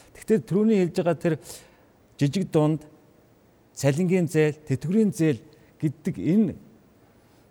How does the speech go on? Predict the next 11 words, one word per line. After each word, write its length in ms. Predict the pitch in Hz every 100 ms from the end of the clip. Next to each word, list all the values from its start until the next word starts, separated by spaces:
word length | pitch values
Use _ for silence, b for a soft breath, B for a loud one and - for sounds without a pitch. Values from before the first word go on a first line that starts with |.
| -
зээлийн 400 | 160 180 180 123
хүртээмжийг 560 | 117 - 175 151 147
басах 320 | 120 120 - 135
гад 160 | 127 - - -
энэ 160 | 170 226
улсуудын 640 | 170 - 175 147 165 151 - B -
зээл 320 | 180 226 123
авах 80 | -
хөрхийн 320 | 123 - 147
нь 60 |
бол 100 | 131